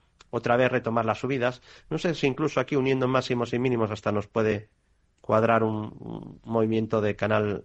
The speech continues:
lateral bajista, que sería un canal de consolidación en todo caso, para probablemente intentar luego seguir con, eh, perdón, que se me movió esto, para intentar seguir probablemente luego con las subidas.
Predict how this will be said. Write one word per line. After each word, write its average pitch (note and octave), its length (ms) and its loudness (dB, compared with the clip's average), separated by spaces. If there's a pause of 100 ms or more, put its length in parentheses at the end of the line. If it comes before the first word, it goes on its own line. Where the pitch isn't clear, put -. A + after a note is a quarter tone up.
lateral G#2+ 460 0
bajista, B2 520 -2
que G#2 80 -10
sería G2 400 -6 (520)
un A2 180 -2
canal G#2 240 4
de G2+ 120 2
consolidación G#2 680 2
en G2 80 -2
todo G2+ 180 0
caso, A#2+ 440 -2 (540)
para G#2+ 360 0 (300)
probablemente A2 500 0
intentar G#2+ 360 0
luego G#2 220 -2
seguir G2+ 260 -4
con, F#2+ 400 -4 (760)
eh, G2+ 200 0
perdón, G2 320 0
que F2+ 180 -2
se F2+ 140 -4
me F2+ 100 2
movió F2+ 300 0
esto, - 320 -8 (120)
para G2+ 140 4
intentar G2+ 320 2
seguir G#2+ 220 0
probablemente G#2 420 2
luego G#2 380 0
con G2+ 80 2
las G2 100 2
subidas. A#2 480 -2